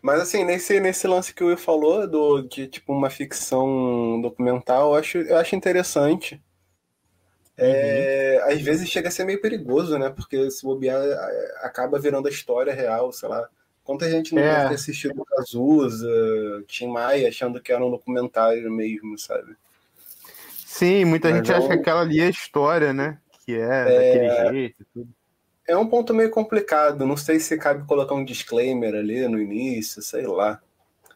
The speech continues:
Speaker 3: Sim. É, eu acho que faz sentido,
Speaker 2: Ah,
Speaker 3: né?
Speaker 2: acho que até rola, né?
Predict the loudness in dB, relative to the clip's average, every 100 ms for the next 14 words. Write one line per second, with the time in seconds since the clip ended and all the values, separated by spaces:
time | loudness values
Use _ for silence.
0 | _ _ _ _ _ -12 -6 -6 -6 -10
1 | _ _ _ _ -20 _ _ _ _ _
2 | _ _ -8 -2 0 0 -4 -4 -2 -2
3 | -8 -6 -2 0 0 0 -2 -2 2 2
4 | 2 2 2 0 0 0 -2 -4